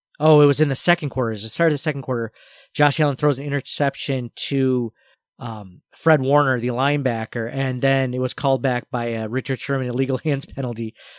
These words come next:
So that was a huge play that went the Bills' way. So he did not have an interception. He did have two fumbles. One, one was lost. But Josh Allen having a really, really, it was, it's a, this is a fun team to watch. I mean, unlike last week where Josh Allen didn't have a great game, he threw for, like, a hundred fifty yards, but the Bills'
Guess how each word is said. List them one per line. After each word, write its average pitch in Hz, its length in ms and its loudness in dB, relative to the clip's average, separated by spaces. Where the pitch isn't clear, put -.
So 127 120 -8
that 147 160 6
was 151 100 6
a 135 60 2
huge 139 320 -2
play 135 140 0
that 120 100 0
went 123 160 -4
the 131 40 -8
Bills' 113 300 -2
way. 120 240 -2
So 127 120 -8
he 120 120 -8
did 117 180 -4
not 131 220 0
have 131 160 0
an 127 40 -4
interception. 123 500 -6
He 110 140 -12
did 113 180 -8
have 117 160 -8
two 123 120 -8
fumbles. 139 420 -4
One, 110 360 -8
one 120 260 -8
was 107 140 -10
lost. 127 340 -2
But 117 100 -14
Josh 135 260 0
Allen 135 220 -2
having 120 420 -6
a 120 80 -10
really, 127 420 0
really, 147 240 0
it 170 80 2
was, 233 280 0
it's 185 200 -6
a, 302 120 0
this 190 180 6
is 294 100 0
a 214 60 4
fun 175 520 2
team 151 400 -2
to 123 80 -2
watch. 113 600 -2
I 131 60 -6
mean, 139 120 -2
unlike 185 320 0
last 139 300 0
week 139 220 0
where 127 180 -2
Josh 139 320 0
Allen 135 180 -2
didn't 127 160 -2
have 127 100 -2
a 123 40 -8
great 123 240 -4
game, 127 180 -2
he 120 60 -4
threw - 180 -6
for, 131 120 -4
like, 123 120 -4
a 117 40 -8
hundred 120 180 -4
fifty 123 240 -8
yards, 117 240 -4
but 104 100 -16
the 113 80 -10
Bills' 127 340 -2